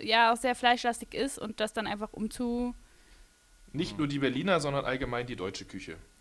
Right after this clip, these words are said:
Speaker 2: Glaub ich,
Speaker 1: Allgemein
Speaker 2: kann man so
Speaker 1: die
Speaker 2: ganz
Speaker 1: deutsche
Speaker 2: gut.
Speaker 1: Küche, ja.
Speaker 2: Ähm, genau.
Speaker 1: Wir haben auch gefragt auf Instagram, was so typisch berlinerisch ist und da kam auch ganz oft Königsberger Klopse. Da hab ich auch schon geguckt, wie ich das vielleicht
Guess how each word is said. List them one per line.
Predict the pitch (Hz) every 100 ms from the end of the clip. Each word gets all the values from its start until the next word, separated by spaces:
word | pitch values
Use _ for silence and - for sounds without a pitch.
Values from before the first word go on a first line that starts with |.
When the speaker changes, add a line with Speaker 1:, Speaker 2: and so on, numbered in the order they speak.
| - - -
Speaker 2:
Glaub | -
ich, | 196
Speaker 1:
Allgemein | 214
Speaker 2:
kann | 208
man | 190
so | 190
Speaker 1:
die | 180
Speaker 2:
ganz | 185
Speaker 1:
deutsche | -
Speaker 2:
gut. | 175
Speaker 1:
Küche, | - 180 202
ja. | 190 202 - - - - - - - - - -
Speaker 2:
Ähm, | 90 90 87 87 90 -
genau. | - 92 78 78 - -
Speaker 1:
Wir | 240
haben | 233 294
auch | 233
gefragt | - 233 247 277 370
auf | 233 -
Instagram, | 233 240 226 220 220 294 339 _ -
was | 226 226
so | 240
typisch | 233 - 262 247
berlinerisch | - 214 262 269 208 -
ist | 220 -
und | 202
da | 196
kam | 196 240 247
auch | 196
ganz | - 233
oft | - -
Königsberger | - 247 233 - 202 196
Klopse. | - 220 - 190
Da | 190
hab | 196
ich | 202
auch | 202
schon | - 196 190
geguckt, | - 196 185 214 - -
wie |
ich | 202 -
das | 196 -
vielleicht | 190 185 180 - -